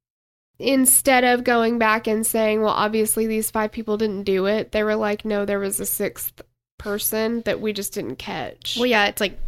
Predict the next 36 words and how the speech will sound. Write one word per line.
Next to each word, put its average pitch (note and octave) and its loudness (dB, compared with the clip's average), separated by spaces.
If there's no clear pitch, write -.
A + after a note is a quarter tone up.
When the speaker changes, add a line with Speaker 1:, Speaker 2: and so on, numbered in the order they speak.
Speaker 2:
pride's G#3 0
at F3+ -10
stake D3 -2
at F#3 -8
this - -6
point, - -6
right? F3 2
Speaker 1:
Yeah, F#3 0
Speaker 2:
I G3 0
mean, F#3 0
Speaker 1:
that's B3+ 2
why, A#3+ 4
that's B3+ 2
why B3 4
the A#3 2
D A#3 2
N A3+ 2
A A3 2
that G#3+ -2
was - -4
found A3 -2
there G3+ -2
didn't A3+ 2
match G#3 0
any G#3+ 2
of G3 -2
the G#3 -4
five G3+ -4
that G#3 -2
we G3 -4
convicted. G3+ -6
There G#3+ 0
was G#3 0
a G#3 -6
sixth - -4
person. D3+ -8